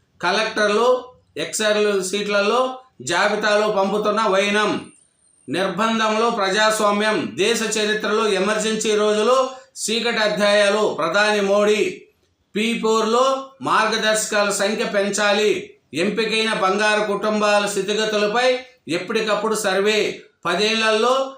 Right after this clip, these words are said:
దేశంలోనే తిరుగులేని రాజధానిగా అమరావతి. ఐదు వందల నోట్లు రద్దు చేసి డిజిటల్ మనీని ప్రోత్సహించాలి. ముఖ్యమంత్రి చంద్రబాబు నాయుడు.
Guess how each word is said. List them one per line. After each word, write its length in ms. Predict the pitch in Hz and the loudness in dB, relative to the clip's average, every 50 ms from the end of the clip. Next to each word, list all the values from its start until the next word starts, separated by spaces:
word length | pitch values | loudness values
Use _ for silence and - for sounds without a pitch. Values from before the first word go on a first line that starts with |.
| - - | -18 -12
దేశంలోనే 800 | 110 131 175 208 220 214 233 220 220 220 220 220 220 214 220 220 | -6 -2 -2 0 0 0 -2 -2 0 0 0 0 0 0 0 -2
తిరుగులేని 680 | 190 - 208 202 214 214 220 220 220 220 226 233 226 214 | -2 -2 -2 -2 -2 0 0 0 0 0 0 0 0 0
రాజధానిగా 960 | 208 208 208 208 208 202 202 208 208 208 208 208 220 233 247 254 254 254 - - - - | 2 2 2 2 0 0 0 0 0 0 0 0 0 2 0 0 0 -2 -8 -12 -12 -8
అమరావతి. 880 | 131 151 180 208 208 208 208 208 202 208 202 214 214 214 190 147 - - - _ _ - - | -4 -2 0 0 2 2 4 4 2 2 0 0 0 0 0 -2 -4 -8 -14 _ _ -10 -4
ఐదు 220 | 139 185 214 214 220 | -2 -2 0 0 0
వందల 340 | 220 214 214 214 208 202 | 0 0 0 0 2 2
నోట్లు 460 | 196 202 208 233 247 247 240 220 196 180 | 2 2 2 2 0 0 0 0 0 0
రద్దు 220 | 185 196 185 214 | 0 0 0 -2
చేసి 640 | 208 214 220 214 214 208 220 240 247 233 226 - - - _ - - | -2 -2 0 0 0 0 0 0 -2 -2 -4 -6 -10 -18 _ -18 -8
డిజిటల్ 600 | 127 175 202 208 233 233 185 233 220 220 214 214 | -2 -2 0 0 0 -2 0 0 0 0 0 0
మనీని 340 | 208 208 208 208 220 220 220 | 0 0 0 0 0 -2 -2
ప్రోత్సహించాలి. 1160 | - 196 202 214 214 214 214 208 208 208 202 208 208 202 202 208 233 233 208 - - - - - _ - | -2 0 0 0 2 0 0 0 0 0 0 0 2 2 2 4 4 2 2 0 -2 -6 -10 -16 _ -4
ముఖ్యమంత్రి 840 | 151 190 185 185 226 226 214 214 208 180 214 240 254 262 247 - - - - - - | -2 -2 -2 0 -2 -2 0 0 0 0 0 2 2 2 0 -2 -4 -10 -14 -8 -4
చంద్రబాబు 480 | 185 202 208 214 214 214 208 208 208 208 | -2 0 0 2 2 2 4 2 2 2
నాయుడు. 640 | 208 202 202 196 196 226 240 226 175 - - - | 0 0 0 0 2 2 2 2 0 -2 -4 -8